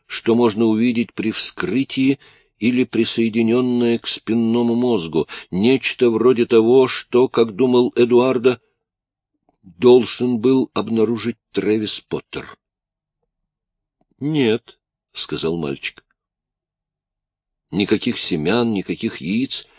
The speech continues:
никаких личинок, ничего, что можно поместить внутрь?" "Нет".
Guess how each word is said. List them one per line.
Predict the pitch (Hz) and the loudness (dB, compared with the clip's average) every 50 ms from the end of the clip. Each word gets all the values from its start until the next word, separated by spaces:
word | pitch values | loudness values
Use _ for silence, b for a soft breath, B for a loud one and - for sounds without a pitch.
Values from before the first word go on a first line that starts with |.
| b b b | b b b
никаких | b 87 104 - 117 104 - - 123 117 - - | b -4 -2 0 0 -2 0 -2 -4 -4 -4 -4
личинок, | 95 104 - - - 123 151 151 139 123 - - | -6 -4 -4 -4 0 0 2 2 2 0 0 0
ничего, | 110 117 117 - - 110 98 104 127 147 151 b b b b b | -2 -2 -2 0 0 2 4 6 6 4 4 b b b b b
что | b - - - 127 120 | b -10 -2 2 4 4
можно | 117 117 131 131 120 - 123 123 120 | 6 6 4 4 2 2 2 2 2
поместить | 117 - 117 113 117 107 - - 127 123 - - | 2 2 0 2 2 0 -2 0 -2 -2 -2 -2
внутрь?" | 87 92 110 120 127 123 - 175 175 180 _ _ _ _ _ _ _ _ _ _ _ _ _ _ _ _ _ _ - | -4 0 2 2 0 2 2 0 0 0 _ _ _ _ _ _ _ _ _ _ _ _ _ _ _ _ _ _ -8
"Нет". | - 101 123 113 98 95 110 156 - _ - | -2 0 2 2 2 2 0 -2 -6 _ -20